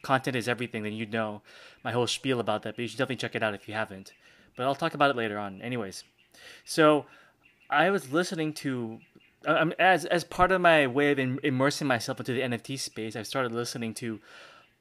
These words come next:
uh, podcasts that specifically just focus on N F Ts. Uh, one of them is Edge of N F T podcast. So, uh, recently they had a pod-, they had an episode. It's not the most recent one, but recently, relatively recently, they, they had an episode.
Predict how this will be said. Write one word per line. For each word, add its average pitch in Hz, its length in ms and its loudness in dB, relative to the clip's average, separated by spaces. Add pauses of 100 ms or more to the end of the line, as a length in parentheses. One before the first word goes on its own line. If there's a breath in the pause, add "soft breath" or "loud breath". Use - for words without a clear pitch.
uh, 113 200 0
podcasts 127 680 0
that 110 420 -4
specifically 139 640 -2
just 117 200 -8
focus 143 480 4
on 123 160 -4
N 113 100 -6
F 104 140 -8
Ts. 110 500 -8 (500 soft breath)
Uh, 110 240 -6
one 135 220 0
of 135 80 -2
them 135 140 -2
is 110 180 -6
Edge 131 180 -4
of 113 80 -10
N 120 120 -4
F 117 80 -8
T 123 200 -8
podcast. 120 680 -4 (460 soft breath)
So, 107 680 -4
uh, 107 380 -6
recently 170 340 0
they 135 80 0
had 131 80 4
a 120 60 2
pod-, 131 280 0
they 123 100 -2
had 120 60 0
an 135 60 -2
episode. 113 760 -4
It's 131 120 -12
not 156 140 4
the 160 40 0
most 143 220 2
recent 135 240 4
one, 107 160 -2
but 104 180 -4
recently, 107 540 -6
relatively 127 400 -6
recently, 117 460 -6
they, - 40 -14
they 110 140 -8
had 120 140 -2
an 123 100 -6
episode. 104 580 -6